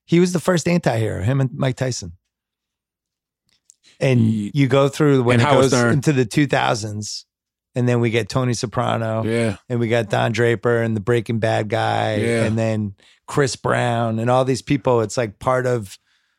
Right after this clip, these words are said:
Speaker 1: the appeal to them was that they were dangerous and that they weren't playing by a thing. And
Speaker 2: Nobody
Speaker 1: Tupac
Speaker 2: loved Chris Brown like they loved Tupac and Mike Tyson,
Speaker 1: Well,
Speaker 2: though.
Speaker 1: Tupac was the first guy, though, that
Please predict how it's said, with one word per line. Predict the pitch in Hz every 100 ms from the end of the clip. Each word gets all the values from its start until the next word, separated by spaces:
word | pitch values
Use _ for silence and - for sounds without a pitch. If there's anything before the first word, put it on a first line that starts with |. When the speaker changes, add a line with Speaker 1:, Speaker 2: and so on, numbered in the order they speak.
| _ _
Speaker 1:
the | -
appeal | 123 - 143 143
to |
them | 151 160 151
was | 127
that | 123 117
they | 123
were | 117 104
dangerous | 113 127 131 143 151 143 - -
and | 127
that | 120 113
they | 117
weren't | 113 123 131
playing | 147 143
by | 139
a | 135
thing. | 156 151 143 _ _ _ -
And | 117
Speaker 2:
Nobody | 165 269 269
Speaker 1:
Tupac | 240
Speaker 2:
loved | 247 -
Chris | 220 156
Brown | 156 151
like | 135 123
they | 120
loved | 120 113 104
Tupac | 117 120 107 98
and | 95
Mike | 92
Tyson, | 90 90
Speaker 1:
Well, | 139
Speaker 2:
though. | 117
Speaker 1:
Tupac | 185 247 214 196
was | 151
the | 143
first | - 165 160
guy, | - 160 220
though, | 170 139
that | 131 127